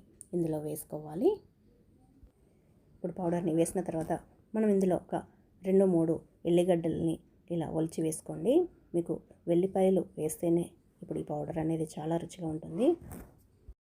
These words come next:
అయితే వెల్లుల్లి వేసిన తర్వాత ఎక్కువసేపు మిక్సీ పట్టుకోకండి, కొంచెం బరకగా ఉంటేనే మీకు బాగుంటుంది. ఇప్పుడు మనం మిక్సీ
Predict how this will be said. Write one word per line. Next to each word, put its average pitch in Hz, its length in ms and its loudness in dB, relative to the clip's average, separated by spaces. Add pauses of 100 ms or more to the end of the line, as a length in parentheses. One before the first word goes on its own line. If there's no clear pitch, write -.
(760)
అయితే - 180 -6
వెల్లుల్లి 214 300 6
వేసిన 175 280 2
తర్వాత 165 220 0 (200)
ఎక్కువసేపు 190 440 -4
మిక్సీ 160 260 -4
పట్టుకోకండి, 160 540 -6 (140)
కొంచెం 254 340 0
బరకగా 180 400 -2
ఉంటేనే 165 320 -2 (460)
మీకు 170 200 -2 (1000)
బాగుంటుంది. 160 560 -2 (440)
ఇప్పుడు 170 200 -6 (380)
మనం 170 200 -2
మిక్సీ 180 200 -2